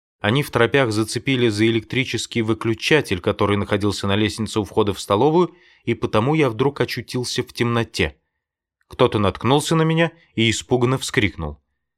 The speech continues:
Я не двигался с места, боясь в потьмах наступить на тело. Наконец зажгли свет. Все бросились к Распутину.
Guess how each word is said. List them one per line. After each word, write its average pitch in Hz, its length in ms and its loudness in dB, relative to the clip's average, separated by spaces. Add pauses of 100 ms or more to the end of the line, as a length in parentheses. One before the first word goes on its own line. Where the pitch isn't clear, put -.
(500)
Я 107 400 4
не 101 160 0
двигался 98 560 0
с - 160 -6
места, 120 420 0 (300)
боясь 104 460 2
в - 80 -20
потьмах 110 680 0 (200)
наступить 117 720 -4
на 123 120 0
тело. 80 480 -2 (1120)
Наконец 101 720 2 (220)
зажгли 104 480 2
свет. - 440 -2 (460)
Все - 180 4
бросились 107 440 2
к - 60 -4
Распутину. 101 640 -2